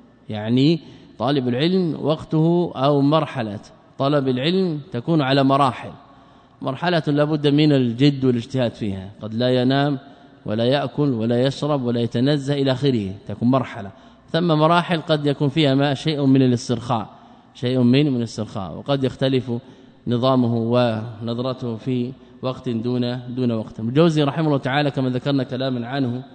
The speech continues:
في السابق أنه يتحدث عن العزلة، وسيأتي في النوع العاشر شيء من، من ذلك، لكن له في مسألة اغتنام الوقت كذلك كلام جيد في صيد الخاطر. يقول رحمه الله تعالى:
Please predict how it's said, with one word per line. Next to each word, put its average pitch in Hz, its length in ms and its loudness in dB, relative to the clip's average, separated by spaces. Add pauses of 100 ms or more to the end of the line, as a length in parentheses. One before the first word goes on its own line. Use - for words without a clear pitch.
(320)
في - 60 -20
السابق 139 520 -6 (540)
أنه 127 360 2
يتحدث 127 540 -2
عن 120 240 0
العزلة، 143 460 2
وسيأتي 143 460 -4
في 123 240 -2
النوع 120 280 0
العاشر 123 420 -4
شيء 131 240 -8
من، 120 320 -4
من 123 120 -4
ذلك، 107 520 -6 (400)
لكن 160 320 0
له 156 300 4
في 143 280 4
مسألة 139 400 2
اغتنام 135 400 2
الوقت 135 280 0
كذلك 127 520 -2
كلام 127 360 -4
جيد 170 360 -2 (960)
في 139 200 -4
صيد 147 300 -4
الخاطر. 123 520 -4 (300)
يقول 151 380 -2
رحمه 143 220 -4
الله 131 120 -2
تعالى: 151 480 -4